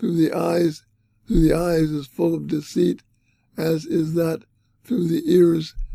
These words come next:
and other senses. Philosophy then persuades the soul to withdraw from these senses insofar as it is not compatible to use them, and bids the soul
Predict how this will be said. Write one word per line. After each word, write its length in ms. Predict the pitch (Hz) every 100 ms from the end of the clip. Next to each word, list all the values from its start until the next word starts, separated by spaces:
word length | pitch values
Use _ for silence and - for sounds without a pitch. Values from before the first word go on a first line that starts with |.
| -
and 180 | - 151
other 260 | 156 135 131
senses. 520 | - 185 160 - - _ _ _ _ _ _ _ _ _ _ -
Philosophy 560 | 170 190 202 185 160
then 440 | 151 160 160 160 - _ _ -
persuades 680 | 196 - 233 185 185 170
the 140 | 175 151
soul 500 | - 156 147 147 - - - - - -
to 140 | 226
withdraw 600 | 240 165 - - 185 180 156
from 380 | - 165 160 151 _ _ _ _ 233
these 220 | 165 156
senses 640 | 175 160 - 165 156 - _ _ _ _ -
insofar 680 | 170 165 160 175 170 170 330
as 180 | 269 156
it 100 | 151
is 300 | 156 151 190 - _ _ _ -
not 300 | 226 - - _ _ _ _
compatible 680 | - 156 160 180 165 135 143
to 120 | -
use 340 | 165 190 190 160
them, 340 | 156 156 - - - - - _
and 200 | 196 156
bids 300 | 160 185 220
the 160 | 226 160
soul 520 | - 160 147 143